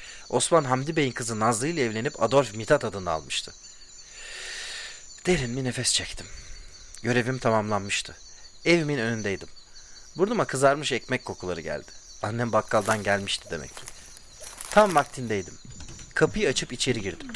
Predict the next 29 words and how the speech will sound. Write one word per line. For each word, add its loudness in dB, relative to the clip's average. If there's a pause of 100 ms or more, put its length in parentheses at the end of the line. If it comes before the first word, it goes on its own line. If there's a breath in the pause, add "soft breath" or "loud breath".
(840)
Tam 8
ben 6
kendimi 0
koltuğa 2
bırakıp -2
biraz 4
kestirmeyi -2
düşünüyordum -6
ki -6 (100)
babam 2
mutfaktan -2
salona -2
girdi. -6 (720)
"Baba, 6 (880)
vallahi 6
özledim 0
ya. 4
Ne 2
yapıyorsun? 2
Kahvaltı 4
hazır 0
mı?" 2 (1040)
Babam 6
cevap 0
vermedi. -2 (480)
Elinde 2
bir -8
tava 4
vardı. -2